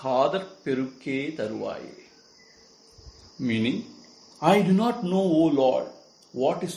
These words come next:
good or bad for me or for the world. You do whatever you think fit, whatever is auspicious. My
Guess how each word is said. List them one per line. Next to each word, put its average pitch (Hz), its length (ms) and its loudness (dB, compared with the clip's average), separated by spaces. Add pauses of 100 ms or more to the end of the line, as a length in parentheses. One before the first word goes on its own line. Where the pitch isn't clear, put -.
(160)
good 160 300 -2 (140)
or 131 160 -4
bad 117 560 -2 (1040)
for 127 300 4
me 139 480 0
or 147 180 -2
for 127 200 -6
the 110 120 -4
world. 110 400 -6 (1200)
You 247 380 10
do 262 100 8 (160)
whatever 214 480 8
you 175 200 -2
think 185 280 -4
fit, - 320 -8 (880)
whatever 147 680 -4
is - 220 -8
auspicious. - 1120 -12 (960)
My 131 240 4